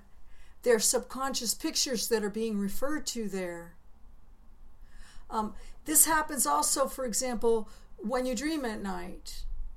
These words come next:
Um, the five senses cannot see, uh, any of what you're looking at, right? Those pictures. Or even if you just talk about ordinary things, you also think in pictures. For example, if you're talking about going to the garden to plant a tree for your parents,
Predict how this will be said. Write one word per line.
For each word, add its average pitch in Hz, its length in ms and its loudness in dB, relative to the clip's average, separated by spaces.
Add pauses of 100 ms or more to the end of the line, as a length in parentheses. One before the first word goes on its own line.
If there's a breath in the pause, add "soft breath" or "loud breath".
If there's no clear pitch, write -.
(520)
Um, 190 260 -2
the 220 100 2
five 277 260 4
senses 277 480 4
cannot 240 460 -2
see, 269 560 0 (500 soft breath)
uh, 190 360 -2 (540)
any 240 280 -2
of 185 160 -4
what 196 260 -4
you're 185 220 -4
looking 233 480 0
at, 180 240 -4
right? 208 340 -2
Those 202 240 -2
pictures. - 840 -6 (600 loud breath)
Or 539 220 4
even 392 320 4
if 403 160 -4
you 311 80 -2
just 294 240 -4
talk 302 220 0
about 277 260 -2
ordinary 277 520 -6
things, 320 340 -2
you 254 120 2
also 269 320 4
think 214 220 0
in 202 80 2
pictures. - 720 -6 (640 soft breath)
For - 140 -6
example, 240 460 2
if 226 160 4
you're 233 100 -2
talking 233 420 0
about 226 260 -2
going 233 280 0
to 214 120 -4
the 233 80 -6
garden 214 360 2
to 220 80 -4
plant 214 340 -6
a 214 60 -6
tree 226 240 -2
for 208 160 -4
your 226 140 0
parents, 226 840 -4